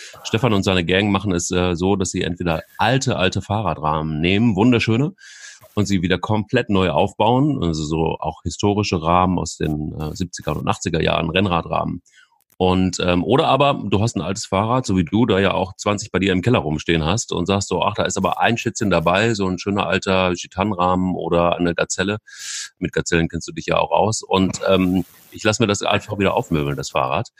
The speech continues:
Wir haben jetzt auch ein bisschen was vorbereitet für all die, die Bock haben auf Fahrradfahren. Jetzt noch im, äh, im, im, im Sommer. Geht einfach mal auf Upcycles-Wunschrad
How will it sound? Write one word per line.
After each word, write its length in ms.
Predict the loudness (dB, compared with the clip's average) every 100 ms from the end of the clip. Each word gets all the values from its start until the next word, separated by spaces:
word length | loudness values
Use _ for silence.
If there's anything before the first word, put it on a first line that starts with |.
| -20 -14 -10 -10 -10 -8 -2
Wir 100 | 2
haben 160 | 2
jetzt 140 | 2 2
auch 60 |
ein 100 | 4
bisschen 180 | 4 4
was 140 | 2
vorbereitet 420 | 2 2 2 0 -2
für 120 | 0
all 120 | 0
die, 100 | 0
die 120 | 0
Bock 200 | 0 0
haben 120 | 0 0
auf 140 | 0
Fahrradfahren. 680 | 0 0 0 0 2 0 -4 _ _ -20 -20 -20 _ -8
Jetzt 280 | 0 0 2
noch 200 | 2 2
im, 260 | 2 4 4
äh, 200 | 2 0
im, 180 | -2 -4
im, 140 | -4
im 160 | 0 2
Sommer. 360 | 2 2 0 -4 -16 -18 -18 -12 -2
Geht 160 | 0
einfach 220 | 2 2 4
mal 200 | 4 4
auf 160 | 0 -4
Upcycles-Wunschrad 1900 | -4 0 0 2 0 -2 0 2 4 2 -2 -6 0 2 2 2 0 0